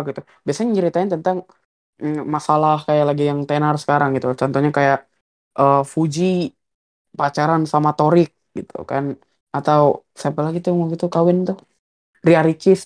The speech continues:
nikah gitu kan. Itu biasanya bahas tentang itu. Atau, eh, biasanya bahas tentang,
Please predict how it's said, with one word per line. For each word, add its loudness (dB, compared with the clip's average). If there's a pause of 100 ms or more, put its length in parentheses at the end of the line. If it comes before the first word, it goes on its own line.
nikah 0 (160)
gitu -14
kan. -10
Itu -4
biasanya 0
bahas 0
tentang -8
itu. -10 (500)
Atau, 2 (640)
eh, 4
biasanya 4
bahas 0
tentang, -4